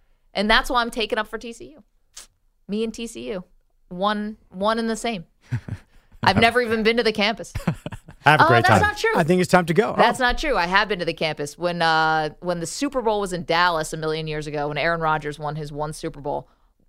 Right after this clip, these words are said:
Speaker 1: I think the Steelers were practicing at T C U.
Speaker 2: Hmm.
Speaker 1: So I did go there once.
Speaker 2: Yeah, I mean, I think T C U is a cute story, but there are, like, real issues with the Final Four, and T C U is not gonna be one of them.
Speaker 1: Okay, maybe not. And but
Speaker 2: I mean, I
Speaker 1: today,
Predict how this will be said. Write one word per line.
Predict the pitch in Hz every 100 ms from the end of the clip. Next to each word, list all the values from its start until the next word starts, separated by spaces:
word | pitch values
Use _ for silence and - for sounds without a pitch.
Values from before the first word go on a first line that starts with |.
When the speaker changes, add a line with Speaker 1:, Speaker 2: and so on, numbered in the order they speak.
| _
Speaker 1:
I | -
think | 220 262
the | 185
Steelers | - - 214 233 202 175
were | 160
practicing | 160 - 180 170 - 165 156 147
at | -
T | - 143
C | -
U. | 127 104 - -
Speaker 2:
Hmm. | 120 117 82
Speaker 1:
So | 156
I | 151
did | 147 170
go | 175 147
there | 110 -
once. | - 147 - - _ _ -
Speaker 2:
Yeah, | 127 135
I | 151
mean, | 156 160
I | 143
think | 147 151
T | -
C | 120 123
U |
is | 98
a |
cute | 92 101
story, | - 104 95
but | 110
there | 104 123
are, | 127
like, | 92 87
real | 87 101 117
issues | 101 101 113 110
with | 123
the | 117
Final | 113 123 123
Four, | 117 131 135
and | 107 87
T | 113
C | 95
U | 101
is | 87 78
not | 87 90 85
gonna | -
be | 82
one | 71 73
of | 71
them. | - _ -
Speaker 1:
Okay, | 330 240 233 240
maybe | 285 277
not. | 214 170 185 -
And | 196 190 -
but | 190 175 -
Speaker 2:
I |
mean, |
I | 180
Speaker 1:
today, | 165 196 214 185 180